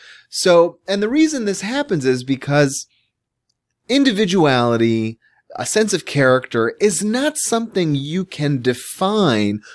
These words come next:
so simply. You know, if, if I were to try to define myself, I would, you know, h-, I don't know exactly where I would start. I'm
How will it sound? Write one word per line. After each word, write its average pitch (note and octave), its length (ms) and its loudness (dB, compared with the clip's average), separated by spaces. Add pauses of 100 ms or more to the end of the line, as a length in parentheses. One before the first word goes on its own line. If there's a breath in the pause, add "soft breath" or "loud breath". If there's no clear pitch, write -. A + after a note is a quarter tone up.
(120)
so C#3+ 420 0
simply. G#2+ 800 -4 (440 soft breath)
You B2+ 160 -4
know, D3+ 280 -2
if, D3 180 2
if D3 180 -2
I E3+ 160 4
were B3 220 0
to E3+ 220 -6
try F3 300 -2
to E3+ 60 -2
define C#3 800 0
myself, A#2+ 1040 -2 (100)
I B2+ 140 0
would, B2+ 180 0
you C3+ 100 0
know, G#2+ 120 -2
h-, - 240 -6
I C#3+ 100 2
don't E3+ 140 2
know F3+ 100 2
exactly D#3 480 0
where D#3+ 200 4
I F3 80 6
would F3 160 2
start. G3 420 2 (220 loud breath)
I'm F#2 280 -10